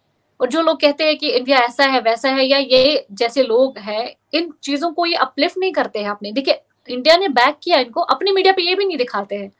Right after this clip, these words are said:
कि इंडिया ने हमें बैक किया है, नहीं दिखाएंगे। इसके बारे में आपका, अ, क्या कहना है?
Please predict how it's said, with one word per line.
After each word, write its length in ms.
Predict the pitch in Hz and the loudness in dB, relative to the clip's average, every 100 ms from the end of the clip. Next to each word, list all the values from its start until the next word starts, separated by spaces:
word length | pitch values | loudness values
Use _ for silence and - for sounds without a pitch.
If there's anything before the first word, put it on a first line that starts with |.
| _ _ _ _ _ _ _ _ - | _ _ _ _ _ _ _ _ 0
कि 60 | 277 | 2
इंडिया 220 | 269 285 | 4 4
ने 80 | 302 | 4
हमें 180 | 269 | 0
बैक 180 | 262 226 226 | 0 -2 -4
किया 200 | 214 196 | -10 -10
है, 180 | 196 202 _ - | -12 -20 _ -2
नहीं 140 | 320 | 0
दिखाएंगे। 640 | 285 269 226 208 202 196 - _ _ _ _ _ 269 | 2 -2 -4 -12 -14 -16 -20 _ _ _ _ _ -8
इसके 180 | - | -2
बारे 220 | 277 254 233 | 2 2 0
में 100 | 226 | -6
आपका, 460 | 214 _ _ 214 | -10 _ _ -6
अ, 200 | 214 214 | -6 -8
क्या 260 | 202 233 208 | -8 -6 -6
कहना 280 | 196 190 | -8 -12
है? 120 | 202 | -12